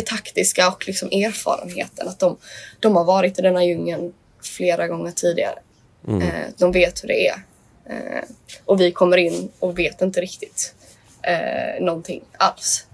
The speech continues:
Speaker 1: Så att, eh,
Speaker 2: Nej, precis.
Speaker 1: det är väl, det är väl det som är den största skillnaden,
Speaker 2: Ja, det är
Speaker 1: skulle
Speaker 2: väldigt
Speaker 1: jag
Speaker 2: lätt att bli
Speaker 1: säga.
Speaker 2: distraherad av allt runt omkring ju, än, än, eh,
Speaker 1: Ja.
Speaker 2: än att bara spela paddel ju.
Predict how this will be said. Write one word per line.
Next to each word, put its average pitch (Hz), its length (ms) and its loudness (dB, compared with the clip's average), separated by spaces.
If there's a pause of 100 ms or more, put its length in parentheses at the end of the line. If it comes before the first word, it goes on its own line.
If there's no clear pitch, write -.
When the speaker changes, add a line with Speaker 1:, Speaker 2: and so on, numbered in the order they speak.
(180)
Speaker 1:
Så - 140 -12
att, - 180 -10
eh, - 60 0
Speaker 2:
Nej, 87 320 -2
precis. - 520 -10
Speaker 1:
det 220 100 10
är 180 60 4
väl, 175 220 0
det 196 200 0
är 185 40 4
väl 185 140 4
det - 280 -2
som 196 140 -6
är 196 100 0
den 180 100 0
största 190 320 -4
skillnaden, 185 480 -6 (180)
Speaker 2:
Ja, 104 60 -8
det 117 60 0
är - 20 4
Speaker 1:
skulle 160 120 4
Speaker 2:
väldigt 143 140 4
Speaker 1:
jag 175 60 6
Speaker 2:
lätt - 80 -4
att 127 60 0
bli 131 80 4
Speaker 1:
säga. 135 100 2
Speaker 2:
distraherad 120 720 2
av 135 260 2
allt 104 260 0
runt 104 220 0
omkring 131 440 0
ju, 80 200 0 (120)
än, 104 160 2
än, 98 480 0
eh, 95 160 0
Speaker 1:
Ja. 226 260 2 (360)
Speaker 2:
än 104 160 0
att 101 120 -2
bara 98 240 2
spela 92 300 -2
paddel 90 380 -2
ju. 58 100 -4